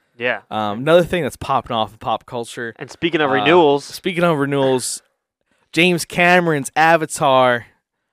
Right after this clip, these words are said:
Speaker 2: my favorite movie. I've seen it three times. Probably gonna go see it a fourth time very soon. Uh, I'm, I'm actually, I'm on the moon to two billion here. Uh, James Cameron's Avatar has passed one point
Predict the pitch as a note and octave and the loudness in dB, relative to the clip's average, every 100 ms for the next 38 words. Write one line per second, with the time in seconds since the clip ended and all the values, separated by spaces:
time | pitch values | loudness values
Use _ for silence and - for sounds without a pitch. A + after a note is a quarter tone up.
0 | _ C#3 C#3+ C#3+ D#3+ D3 B2 B2 B2 A#2 | _ -2 0 0 -4 -6 -6 -8 -8 -8
1 | A#2 G#2+ - - C#3 C3 A#2+ _ _ - | -10 -12 -14 -10 -8 -6 -8 _ _ -6
2 | E3+ G3 D3+ B2+ A#2 A#2 A#2 - _ _ | -4 -4 -4 -2 -2 -6 -10 -18 _ _
3 | - - A3 A3 F3+ E3 C#3+ - B2+ - | 0 4 6 6 4 0 -2 -2 -8 -4
4 | B2 A2+ - A2+ G#2+ A2 A2+ G#2 - D3+ | -2 -2 -4 -4 -4 -4 -6 -6 -10 -8
5 | C#3+ C#3 C3 _ _ _ _ _ G#2 F#2 | -8 -8 -12 _ _ _ _ _ -8 -2
6 | B2+ C#3+ - D3 C3+ A#2+ C3 B2 C#3 C3+ | -2 -2 -4 -2 -4 -4 -4 -4 -4 -4
7 | B2 B2+ B2+ A2+ - A2+ B2 A#2+ A2 A2+ | -4 -6 -8 -10 -12 -10 -8 -8 -8 -8
8 | A2 A2 _ _ _ _ - G2+ F#2 F2 | -8 -8 _ _ _ _ -18 -14 -12 -14
9 | E2+ - C3+ B2 - C#3 B2 A#2+ F2+ A#2 | -14 -8 -8 -8 -10 -8 -8 -8 -6 -8
10 | - A#2+ G#2 G#2 - C3 G#2+ - B2+ C3 | -6 -4 -4 -6 -12 -8 -8 -8 -4 -4
11 | A#2+ D3+ A#2+ | -4 -8 -8